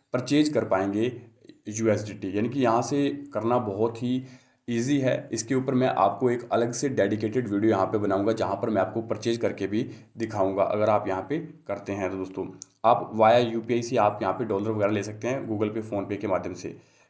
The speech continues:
इतना हम दोस्तों यहाँ पे देखते हैं, यहाँ पे कि जो हमने फंड डिपॉजिट किया है वो आया है या नहीं दोस्तों। तो यूबिट एक्सचेंज के अंदर दोस्तों स्टेकिंग कैसे लगाना है वो भी मैं आपको यहाँ पे दोस्तों दिखाने वाला हूँ। और दोस्तों यहाँ पर जो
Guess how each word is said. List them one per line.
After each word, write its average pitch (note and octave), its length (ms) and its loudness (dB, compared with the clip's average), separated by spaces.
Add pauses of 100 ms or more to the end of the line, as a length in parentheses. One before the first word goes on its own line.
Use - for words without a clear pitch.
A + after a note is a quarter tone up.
(120)
इतना C#3+ 240 0
हम C#3 160 2
दोस्तों B2+ 220 -2
यहाँ G#2 180 2
पे A2+ 140 -2
देखते G#2 300 -4
हैं, A2 400 -4 (300)
यहाँ G#2 240 0
पे A#2+ 120 -2
कि A#2+ 120 -10
जो A2+ 120 -2
हमने A2+ 180 0
फंड A2 220 -2
डिपॉजिट G#2 360 -2
किया G#2 260 -4
है G#2+ 80 0
वो A2 220 0
आया F#2 220 4
है G#2+ 200 -2
या G#2 140 0 (280)
नहीं G2 260 -6
दोस्तों। F2 300 -10 (1800)
तो G#2 80 -8
यूबिट B2+ 320 0
एक्सचेंज B2 380 0
के C3 140 -6
अंदर A2 400 0
दोस्तों A2 280 -6
स्टेकिंग A2 380 -4
कैसे A2 200 -4
लगाना G#2+ 220 0
है A#2+ 60 0
वो A2 140 -2
भी A#2 100 -2
मैं A2 80 0
आपको G2+ 200 -4
यहाँ F#2+ 160 -6
पे - 120 -14
दोस्तों G2+ 280 -8 (420)
दिखाने G2 320 -4
वाला E2 220 0
हूँ। E2 220 -10 (280)
और C3 140 0
दोस्तों C3 280 0
यहाँ G#2 260 2
पर C3+ 180 0
जो C3+ 160 0